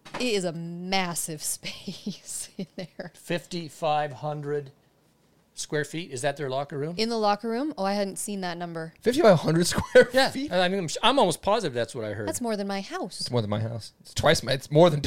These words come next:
Speaker 3: <laughs> double
Speaker 1: Yeah.
Speaker 3: my house. I'm also poor, though, so
Speaker 1: I mean,
Speaker 3: that
Speaker 1: it's huge. And each, you know, their little cubbies that they have, I mean,
Speaker 3: It's
Speaker 1: they've got
Speaker 3: cool.
Speaker 1: the plugs for their phones. They've got all the stuff. Like, it's,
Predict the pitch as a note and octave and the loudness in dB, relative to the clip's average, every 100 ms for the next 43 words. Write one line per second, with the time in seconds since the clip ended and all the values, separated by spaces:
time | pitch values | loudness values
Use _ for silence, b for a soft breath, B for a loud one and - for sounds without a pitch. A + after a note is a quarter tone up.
0 | - - C#4 D4+ A4+ G3+ F3 E3 - D#3+ | 2 6 6 8 6 6 2 0 0 -2
1 | - - - - b b b b b C3+ | -2 -6 -14 -14 b b b b b 2
2 | C3+ - G#2 - G2+ F2+ - - - - | 4 2 -4 -4 -2 -2 -4 -8 -12 -4
3 | B3+ C4+ C#4+ C#4 C#4 - C#4+ D#4+ C4+ A3+ | -2 2 2 2 0 -2 0 0 0 -2
4 | A3+ - A#3+ B3 - - A#3 G#3+ G3+ - | -4 -6 -8 -6 -6 -6 -8 -6 -8 -10
5 | G3+ G#3+ G#3+ G#3+ G#3 G3+ - A3 G3+ F#3 | -6 -2 0 0 2 0 0 0 0 -2
6 | G3 F#3+ F3+ F3+ F#3+ F3 F3+ F3+ E3+ E3 | -2 -2 -4 -2 -2 -2 -6 -6 -8 -12
7 | _ _ _ _ _ _ - - F3 F#3 | _ _ _ _ _ _ -10 -8 -4 0
8 | F#3 F#3+ F#3 B3 B3 A3 - A3+ G#3+ - | 2 0 0 4 4 4 -2 -2 -2 -4
9 | F3 F#3 F3 F3 F3+ F#3+ F#3+ A3 G#3+ G3+ | -6 -6 -6 -8 -8 -4 0 2 2 -2
10 | - F#3 F3+ G3 - G#3+ - - | -2 -2 -2 -4 -4 -2 -2 -2